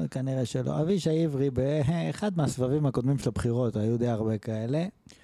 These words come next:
אז הוא עשה סרטון למען, כאילו, ל-, ל-, לקמ-,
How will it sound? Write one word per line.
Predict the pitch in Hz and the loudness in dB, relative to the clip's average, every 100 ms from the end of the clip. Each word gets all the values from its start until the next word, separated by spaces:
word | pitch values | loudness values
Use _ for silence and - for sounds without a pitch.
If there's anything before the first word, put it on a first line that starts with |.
| - - - _ - | -20 -20 -20 _ -6
אז | 113 | -2
הוא | 147 | 0
עשה | 165 175 | 2 0
סרטון | - 139 110 - 170 220 240 214 - - - _ _ _ - - _ - _ - | 0 0 -2 0 2 2 2 -2 -8 -20 -20 _ _ _ -20 -20 _ -18 _ -6
למען, | 107 113 143 156 160 165 170 156 - - | -2 2 2 2 2 2 0 -2 -6 -2
כאילו, | 135 139 131 | 0 2 2
ל-, | 127 127 123 123 | 2 2 2 2
ל-, | 127 127 123 | 2 2 2
לקמ-, | 123 117 143 | 0 0 0